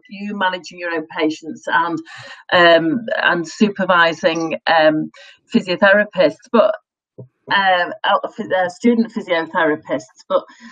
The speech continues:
uh, for example, at our movement unit in Manchester, they have offset some of that by um, offering services at vastly reduced cost. So you can have an assessment with, with one of our supervised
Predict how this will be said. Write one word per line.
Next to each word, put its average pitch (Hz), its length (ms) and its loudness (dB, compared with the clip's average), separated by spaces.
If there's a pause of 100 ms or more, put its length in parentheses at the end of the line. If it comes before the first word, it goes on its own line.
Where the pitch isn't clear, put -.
(120)
uh, 190 200 2
for 233 120 -4
example, 208 460 -2
at - 80 -8
our 185 200 -4
movement 202 380 -8
unit 175 320 -8
in 175 100 -12
Manchester, 175 920 -6
they 180 340 0
have 170 340 0
offset - 540 -2
some 185 180 -8
of 175 100 -6
that 165 220 4 (120)
by 160 360 2 (480)
um, 170 400 2 (240)
offering 165 540 -2 (180)
services 180 680 -2
at 180 220 0
vastly 185 420 -4
reduced 170 440 -6
cost. - 280 0 (120)
So 180 100 -2
you - 80 -6
can - 300 -16
have 214 180 2
an 190 80 -6
assessment 156 560 -6
with, 170 180 -8 (500)
with 175 180 -6
one 185 140 0
of 165 60 -4
our 160 140 4
supervised 180 880 2